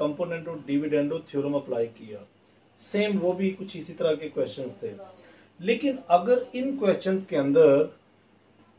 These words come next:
इन questions के अंदर आपको component of dividendo की बजाय आपसे demand की जाएगी कि by using K's method, यानी के का method apply करके आप इन equations को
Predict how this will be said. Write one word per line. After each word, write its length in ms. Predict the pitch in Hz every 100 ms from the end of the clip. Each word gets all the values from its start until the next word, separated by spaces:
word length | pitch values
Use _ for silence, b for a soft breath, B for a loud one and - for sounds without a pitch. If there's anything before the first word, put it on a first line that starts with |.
| _ - _ _ _
इन 200 | 208 233
questions 400 | 233 214 233 226
के 60 | 233
अंदर 180 | 220 220
आपको 260 | 202 - 202
component 480 | 190 180 208 208 202
of 180 | 202 190
dividendo 600 | 156 190 208 208 196 208
की 100 | 202 170
बजाय 540 | 147 143 139 139 139 135 _ _ - _ _ _
आपसे 380 | 156 170 170 190
demand 460 | 151 147 160 202 196
की 140 | 165
जाएगी 540 | 143 143 143 151 151 147 - - _ _ _
कि 60 | 175
by 200 | 170 185 190
using 340 | 185 185 208 208 -
K's 340 | 214 226 226 185
method, 440 | 147 135 - 107 98 - _ _
यानी 200 | 185 226 226 -
के 220 | 233 254 254
का 160 | 226
method 420 | 165 170 170 165
apply 340 | 165 147 143 160
करके 320 | - 139 139 139
आप 240 | 131 131 - -
इन 160 | 165
equations 580 | 160 143 156 - 156 156
को 200 | - 131